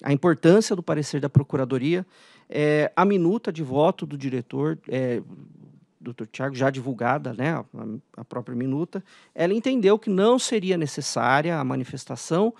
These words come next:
pela razão do assunto já se encontrar pacificado na aneel. Então, nessa última possibilidade de defesa aqui, a Electro, ela humildemente vem expor aqui os argumentos,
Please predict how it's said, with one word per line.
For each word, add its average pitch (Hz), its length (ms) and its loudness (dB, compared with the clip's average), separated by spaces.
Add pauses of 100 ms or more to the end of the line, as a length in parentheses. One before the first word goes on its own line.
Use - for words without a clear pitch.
(400)
pela 226 220 4
razão 208 420 0
do 214 80 -2
assunto 202 440 -4
já 185 160 -2
se - 120 -6
encontrar 202 440 -2
pacificado 175 680 -4
na 190 100 -2
aneel. 151 260 -2 (720)
Então, 190 520 2
nessa 226 380 4
última 226 420 4
possibilidade 156 1000 -2
de 123 120 -12
defesa 123 460 -6
aqui, 175 240 -6
a 208 60 2
Electro, 180 580 0
ela 170 360 2
humildemente 156 680 0
vem 156 100 -6
expor 147 320 -2
aqui 139 200 -6
os 127 260 -2
argumentos, 135 680 0